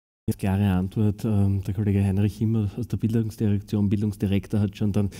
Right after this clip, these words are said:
ein bisschen die Rutsche gelegt. Es geht darum, dass unsere Schülerinnen und Schüler in ganz Wien, unabhängig vom Geldbörsel der Eltern,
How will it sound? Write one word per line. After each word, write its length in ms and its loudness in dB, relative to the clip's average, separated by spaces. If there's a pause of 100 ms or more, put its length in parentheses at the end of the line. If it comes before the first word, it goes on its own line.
(180)
ein 60 0
bisschen 220 0
die 120 0
Rutsche 340 0
gelegt. 480 0 (300)
Es 160 0
geht 200 -2
darum, 480 0
dass 160 -6
unsere 320 -4
Schülerinnen 600 0
und 160 -2
Schüler 340 0 (240)
in 140 0
ganz 420 -2
Wien, 320 -2 (380)
unabhängig 640 0
vom 200 -6
Geldbörsel 520 -4
der 100 -2
Eltern, 560 0